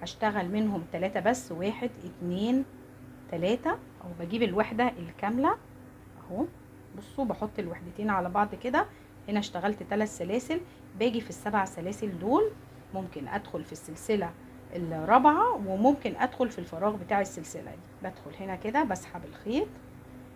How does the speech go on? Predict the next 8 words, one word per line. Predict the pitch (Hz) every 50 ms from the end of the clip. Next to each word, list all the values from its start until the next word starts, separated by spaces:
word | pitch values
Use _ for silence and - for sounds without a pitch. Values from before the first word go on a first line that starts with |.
| - -
وبشتغل | 180 190 190 196 208 - - - - - 170 - - 202 196 185 196 175
غرزة | 160 156 170 180 185 175 165 160 - - -
حشو. | - - - - - - - - - - - - - - - - - - - - - - - - - - - - - - - - - - - - 175
تمام، | 185 214 302 - - - - - - - - - - - - - - - - - - - - - - - - - - - - - - - - - - - -
وبعدين | 185 185 175 180 220 220 208
بكمل | 175 - - 208 214 226 233 233 247 254 247 - - -
سلسلة | - - - 165 165 - - - 208 202 202 214 220 214 - - - - - - -
اتنين | 180 - 202 196 196 196 202 202 208 208